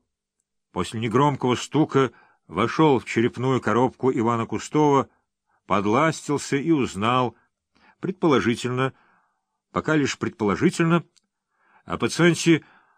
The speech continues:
много больше того, что могли бы выпытать при аресте Кустова агенты регионального отделения Ф Б Р.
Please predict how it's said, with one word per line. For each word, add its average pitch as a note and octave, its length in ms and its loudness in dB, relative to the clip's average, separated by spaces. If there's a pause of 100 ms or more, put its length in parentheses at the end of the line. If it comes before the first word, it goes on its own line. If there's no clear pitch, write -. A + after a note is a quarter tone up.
(140)
много C#3 440 2
больше E3+ 400 4
того, E3+ 460 4 (720)
что - 240 -2
могли A#2+ 400 4
бы F3 340 4
выпытать C#3 640 -2
при B2 340 -4
аресте A2 520 0
Кустова D3 540 0
агенты A#2 760 2
регионального G#2+ 760 0
отделения G2+ 640 -2
Ф F#2+ 80 -8
Б F#2+ 200 0
Р. F#2+ 240 0